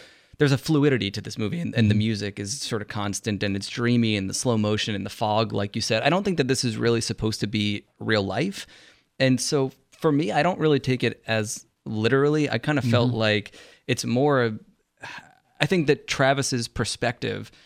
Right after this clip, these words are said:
Speaker 1: gives us, I don't know, some insights on, like, a lot of different forms of social disconnection. I see it kinda more about loneliness and, and different kinds of trauma than I do.
Speaker 2: I can see that also. I also think that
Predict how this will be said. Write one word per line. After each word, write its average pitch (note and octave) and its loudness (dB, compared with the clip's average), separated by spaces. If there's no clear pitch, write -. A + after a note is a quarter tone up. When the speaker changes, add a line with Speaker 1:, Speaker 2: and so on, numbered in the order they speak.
Speaker 1:
gives A#2 0
us, - -2
I C#3 2
don't D3+ 4
know, A2+ 2
some A#2+ -4
insights B2 0
on, A2+ 0
like, G#2 -4
a A2 2
lot A2 2
of A2 -2
different G#2+ -8
forms G2+ -4
of G#2 -8
social A2 -2
disconnection. A2+ -4
I A#2+ 2
see F#3+ 0
it B2+ -4
kinda B2 2
more A#2 2
about G2+ -2
loneliness G2+ -4
and, F#2+ -4
and G2 -6
different A#2+ 0
kinds G#2 -2
of G2 -8
trauma G#2 0
than G2+ -4
I G2 -4
do. G2 -8
Speaker 2:
I C3+ -6
can F#3+ -6
see D3 0
that A#2+ 0
also. A#2 0
I B2 -2
also D3+ 2
think B2 -2
that A2 -6